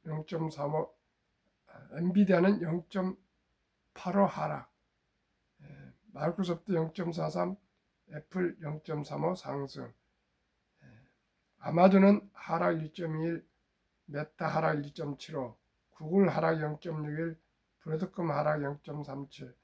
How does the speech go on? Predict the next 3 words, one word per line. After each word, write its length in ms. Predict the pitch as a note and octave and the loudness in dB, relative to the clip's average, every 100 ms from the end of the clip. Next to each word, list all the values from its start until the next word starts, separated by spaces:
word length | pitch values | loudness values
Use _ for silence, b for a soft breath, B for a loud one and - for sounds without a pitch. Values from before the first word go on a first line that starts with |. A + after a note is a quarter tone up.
| _ _ _ _ | _ _ _ _
테슬라 460 | F#3 F#3 F#3+ F3 | -4 2 4 6
하락 280 | D3+ D#3+ D#3+ | 6 2 -2
일점팔팔, 1040 | E3 D#3+ - E3+ D#3+ - D#3+ D3+ C#3+ A#2+ | -8 -12 -10 -10 -10 -12 -16 -14 -14 -16